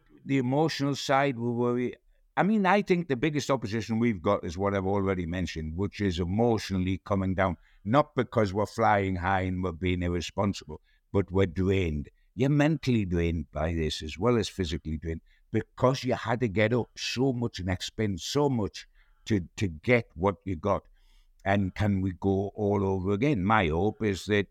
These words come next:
we're, West Ham, of course, have got a game on, on Thursday night,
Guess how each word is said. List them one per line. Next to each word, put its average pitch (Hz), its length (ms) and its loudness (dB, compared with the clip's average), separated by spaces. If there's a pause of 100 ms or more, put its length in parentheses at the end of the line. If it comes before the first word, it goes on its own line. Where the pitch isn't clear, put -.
we're, 104 240 -2
West 101 380 -2
Ham, 104 240 4
of 98 160 -4
course, 113 320 -2
have 101 140 -4
got 113 160 0
a 110 60 0
game 117 280 0
on, 113 200 0 (340)
on 113 160 0
Thursday 127 420 2
night, 151 300 2